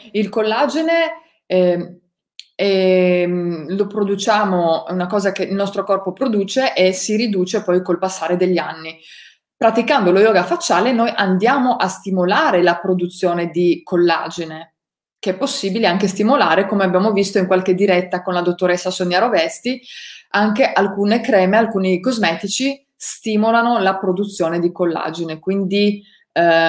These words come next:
non è che va a rie-, svuotare, cioè ha un effetto anche per svuota-, gli svuotamenti di collagene, quindi non ho capito bene cosa intendevi.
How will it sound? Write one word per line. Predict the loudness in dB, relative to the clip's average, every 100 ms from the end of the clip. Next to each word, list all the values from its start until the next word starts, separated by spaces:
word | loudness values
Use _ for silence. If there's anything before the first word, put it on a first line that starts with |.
| 0
non | 0 0
è | 0
che | 2 2
va | 4 4 2
a | 2 2 0 -2
rie-, | 0 0 -2 -4
svuotare, | -8 -6 0 0 2 0 2 2 0 -2
cioè | -2 -4 -4 -10 _ _ _ _ _ _ _ _ _ _ _ _ _ _ _ _
ha | -2
un | 0
effetto | -2 -4 -4 -2
anche | -2 -2 -4
per | -4 -4 -4
svuota-, | -2 0 0 -2 0
gli | 0
svuotamenti | 0 0 0 0 0 0 0
di | -2
collagene, | 0 0 0 -2 -4 -6
quindi | -2 0
non | 2 2 2
ho | 2
capito | 2 0 0 0
bene | 2 2 0
cosa | 2 2
intendevi. | 2 0 0 -2 -2 -6